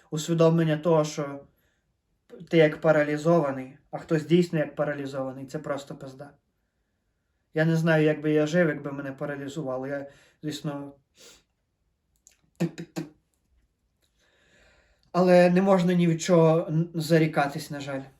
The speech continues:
Тому я не знаю, чи жив би я взагалі, якби я став паралізованим, чесно кажучи.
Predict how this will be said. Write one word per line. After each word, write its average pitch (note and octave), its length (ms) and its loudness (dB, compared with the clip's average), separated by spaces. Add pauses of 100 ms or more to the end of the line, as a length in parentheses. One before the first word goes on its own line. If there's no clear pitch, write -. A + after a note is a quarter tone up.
(140)
Тому D#3+ 200 0
я D#3 100 6
не D#3 120 2
знаю, D#3 320 2
чи E3 160 -2
жив D#3 260 2
би D3+ 80 0
я D3+ 80 4
взагалі, D#3 380 0
якби C#3+ 340 -2
я C3+ 160 -4
став C#3+ 280 -6
паралізованим, C3+ 800 -8 (720)
чесно D#3+ 320 -8
кажучи. C3+ 440 -14